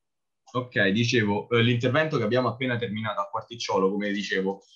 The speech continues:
noi come comunità educante la-, abbiamo preso un'area verde che era in stato di degrado,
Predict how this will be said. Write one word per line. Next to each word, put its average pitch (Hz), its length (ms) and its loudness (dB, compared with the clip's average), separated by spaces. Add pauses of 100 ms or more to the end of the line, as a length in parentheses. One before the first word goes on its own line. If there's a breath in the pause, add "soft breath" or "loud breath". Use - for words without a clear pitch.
(120)
noi 131 140 4
come 117 260 2
comunità 117 340 2
educante 143 520 0
la-, 107 200 -2
abbiamo 110 440 -2
preso 120 300 -2
un'area 127 460 2
verde 120 440 -4
che 113 80 -6
era 104 120 0
in 101 260 -14
stato 110 280 -6
di 113 60 -12
degrado, 143 600 0